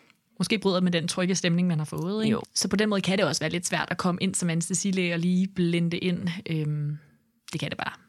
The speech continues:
Speaker 2: Ja, det må man sige.
Speaker 1: Men du har ret. De bliver jo lagt,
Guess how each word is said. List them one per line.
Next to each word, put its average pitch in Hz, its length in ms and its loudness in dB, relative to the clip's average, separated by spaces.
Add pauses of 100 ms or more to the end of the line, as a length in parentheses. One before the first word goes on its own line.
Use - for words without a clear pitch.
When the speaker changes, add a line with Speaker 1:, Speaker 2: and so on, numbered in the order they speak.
(520)
Speaker 2:
Ja, 160 100 -4 (380)
det 190 60 -2
må 180 60 0
man - 140 -6
sige. - 260 -8 (240)
Speaker 1:
Men 170 100 -2
du 165 100 -2
har 147 140 -2
ret. - 220 -6 (640)
De 175 80 2
bliver 170 200 -2
jo 160 160 -2 (340)
lagt, - 380 -12